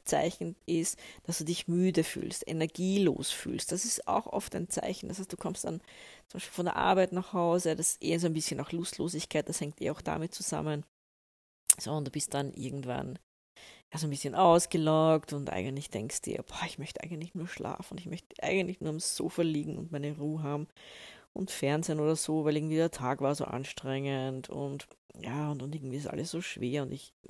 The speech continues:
das macht mir irgendwie <laughs> keinen Spaß, ja. Kann ja auch sein, dass du das tatsächlich dann auch über die Arbeit denkst. So, das heißt, das zweite Zeichen ist, du fühlst dich müde und energielos. Das heißt,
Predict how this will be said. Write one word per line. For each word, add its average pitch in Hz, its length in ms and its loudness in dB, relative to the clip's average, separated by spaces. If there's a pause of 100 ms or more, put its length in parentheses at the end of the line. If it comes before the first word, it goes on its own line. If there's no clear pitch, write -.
(280)
das 185 100 -10
macht - 200 -10
mir 131 60 -4
irgendwie 151 200 -6
<laughs> - 0 -
keinen - 320 -8
Spaß, - 580 -4
ja. - 140 0 (360)
Kann - 160 -4
ja 143 100 2
auch 143 60 -4
sein, 131 240 -2
dass 151 140 -4
du - 60 -12
das - 140 -6
tatsächlich 135 420 -2
dann 127 160 -4
auch 139 100 -2
über 139 160 -4
die - 140 -4
Arbeit 113 340 -4
denkst. - 280 -10 (720)
So, 135 120 -4
das 143 140 0
heißt, 190 300 4
das - 100 -4
zweite - 340 0
Zeichen - 380 2
ist, 160 280 -2
du 160 40 -4
fühlst - 320 -6
dich - 180 -10
müde 139 320 0
und 151 100 0
energielos. 147 640 -2
Das - 180 -6
heißt, 247 320 -2